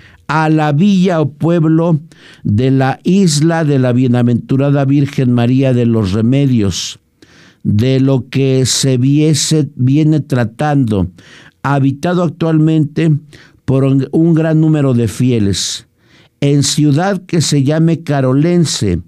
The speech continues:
y a la antes dicha iglesia parroquial, en la iglesia catedral, bajo dicha advocación de la bienaventurada Virgen María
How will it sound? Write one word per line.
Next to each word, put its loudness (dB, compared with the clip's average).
y 0
a 2
la 0
antes 0
dicha 0
iglesia 0
parroquial, -2
en 2
la 2
iglesia 0
catedral, 0
bajo 0
dicha 0
advocación 0
de 0
la 2
bienaventurada 0
Virgen 0
María 0